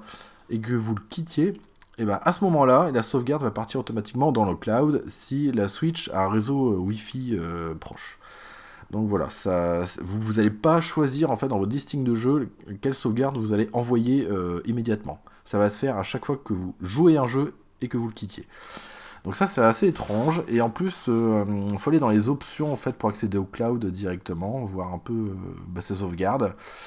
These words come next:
Euh, on n'a pas le, ce, enfin c'est bizarre.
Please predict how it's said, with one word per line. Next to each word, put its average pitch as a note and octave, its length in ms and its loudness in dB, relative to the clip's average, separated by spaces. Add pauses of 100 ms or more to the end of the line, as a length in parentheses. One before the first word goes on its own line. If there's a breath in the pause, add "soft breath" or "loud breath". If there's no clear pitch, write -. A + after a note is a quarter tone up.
(540 loud breath)
Euh, G2 60 -2
on G#2 100 0
n'a G#2+ 100 4
pas B2+ 140 0
le, B2 80 2
ce, G#2 460 0
enfin G#2 260 -4
c'est A2+ 100 -4
bizarre. G#2+ 460 0